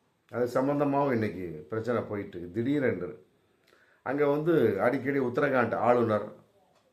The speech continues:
மத்தபடி ஓய்வு பெற்றவர், ஏன்னா குர்மித் சிங், மத்தபடி அங்க இருக்கக்கூடிய சில சீக்கிய நண்பர்கள், ஜெயின் பக்தர்கள்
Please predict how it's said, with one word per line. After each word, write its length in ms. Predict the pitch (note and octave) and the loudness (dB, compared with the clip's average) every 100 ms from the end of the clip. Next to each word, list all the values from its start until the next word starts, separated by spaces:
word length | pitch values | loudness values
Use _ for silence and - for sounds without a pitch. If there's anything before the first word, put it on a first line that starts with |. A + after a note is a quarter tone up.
| _ | _
மத்தபடி 640 | G#2+ A2+ A#2+ A#2 A2 F2+ E2 | -6 0 2 4 2 -2 -4
ஓய்வு 340 | A2 C#3+ C3+ | -2 0 0
பெற்றவர், 420 | G2 - F2+ D#2 - _ _ _ _ _ _ _ _ | -2 -4 -6 -6 -12 _ _ _ _ _ _ _ _
ஏன்னா 200 | G2+ A2+ D#3 - _ F2+ | -6 -4 -6 -8 _ -6
குர்மித் 400 | A#2 D3 D#3 - | -2 0 -2 -4
சிங், 220 | C3 C3 A#2 - _ - | -4 -4 -6 -16 _ -8
மத்தபடி 460 | A#2+ A#2 B2 B2+ C3+ G2+ F2 - _ _ _ _ _ - | -4 0 0 0 0 -2 -4 -12 _ _ _ _ _ -8
அங்க 180 | A#2+ B2+ | -4 -2
இருக்கக்கூடிய 460 | C3+ C#3+ A#2+ A#2+ | -2 -4 -2 0
சில 460 | A2+ A2+ G#2+ F#2 F2+ | 2 2 0 0 -4
சீக்கிய 800 | F2+ - C#3+ A#2 A2+ G2 - - _ _ _ _ _ | -8 -6 -6 -4 -4 -4 -8 -18 _ _ _ _ _
நண்பர்கள், 640 | - A#2+ B2+ A#2+ A2 A#2+ F2+ | -2 0 4 4 4 0 -2
ஜெயின் 380 | G#2+ C#3 D#3+ A#2+ | -2 0 2 2
பக்தர்கள் 520 | A#2+ A#2 A2 G#2 | 2 2 -2 -2